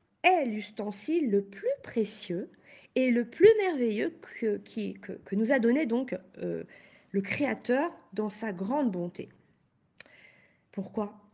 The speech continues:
Eh bien, c'est elle qui va rendre l'homme supérieur à la bête. Et c'est pourquoi chacun doit utiliser cet instrument précieux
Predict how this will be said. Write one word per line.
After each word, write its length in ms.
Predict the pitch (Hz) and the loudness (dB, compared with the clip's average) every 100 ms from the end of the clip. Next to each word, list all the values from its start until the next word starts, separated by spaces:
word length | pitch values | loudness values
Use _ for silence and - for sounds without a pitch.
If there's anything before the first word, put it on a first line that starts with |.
| _ | _
Eh 80 | 208 | -8
bien, 240 | 175 175 - - - | -8 -10 -14 -20 -18
c'est 320 | - 185 - | -14 -14 -6
elle 320 | 262 269 302 294 - | -4 -2 -4 -6 -12
qui 180 | - 208 | -10 -4
va 140 | 202 | -2
rendre 340 | 180 190 190 185 | -2 -2 0 2
l'homme 280 | 196 196 196 | 2 2 -2
supérieur 840 | - - 453 440 311 285 311 339 | -8 -8 -4 -2 0 0 0 0
à 60 | 262 | 0
la 100 | 285 | -2
bête. 400 | 508 587 - 180 175 - - - - - - - | -2 -4 -6 -8 -8 -18 -20 -20 -20 -20 -2 2
Et 80 | |
c'est 240 | 403 571 571 | 4 2 0
pourquoi 380 | 269 - 349 359 | -6 -2 -2 0
chacun 560 | - 392 381 339 370 | -2 -2 2 2 2
doit 240 | 269 277 - | 2 0 2
utiliser 720 | 233 - 339 269 196 233 359 - - | -4 0 -2 0 0 0 -2 -6 -20
cet 540 | - - 247 247 - | -16 -2 -2 0 -2
instrument 680 | 302 294 - 262 240 226 202 | -2 -2 -6 -2 0 -2 -4
précieux 720 | - - 254 233 - 294 | -8 -4 -4 -4 -4 -2